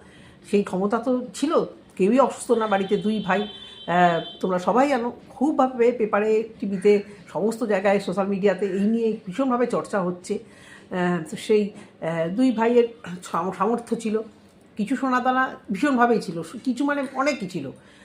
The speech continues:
এখন জানি না সোনাদানাও কি বন্ধক দিয়েছিল কি না, কারণ অর্থনৈতিক অবস্থা বেশ পুজোর পর থেকে, লকডাউনের পর থেকে অল্প, পুজোর পর থেকে কিন্তু অবস্থাটা খুব ভয়ানকভাবে যাচ্ছিল। তো এই পুজোর পর থেকে up to এই অবধি তাদের বোঝা উচিত ছিল যে আমাদের এই লাক্সারিয়াস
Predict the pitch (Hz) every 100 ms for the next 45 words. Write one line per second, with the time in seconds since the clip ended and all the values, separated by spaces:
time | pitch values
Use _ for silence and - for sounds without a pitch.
0 | - _ - 202 196 202 269 277 - 202
1 | 220 226 285 277 269 262 240 233 240 214
2 | 247 247 254 247 226 220 220 190 - 247
3 | 240 247 175 220 226 247 247 240 - 208
4 | 240 233 220 - 202 180 180 214 226 233
5 | 240 - 247 220 196 302 370 - - -
6 | - 269 349 339 285 - 254 262 233 202
7 | 254 170 190 - 208 226 254 - - 214
8 | 170 175 220 214 190 175 160 - 165 139
9 | - - - - 226 226 240 302 302 262
10 | 247 247 262 262 190 - 247 220 233 226
11 | 233 208 214 190 180 226 247 254 - 185
12 | 180 180 190 208 - 208 220 190 165 -
13 | - 208 208 202 202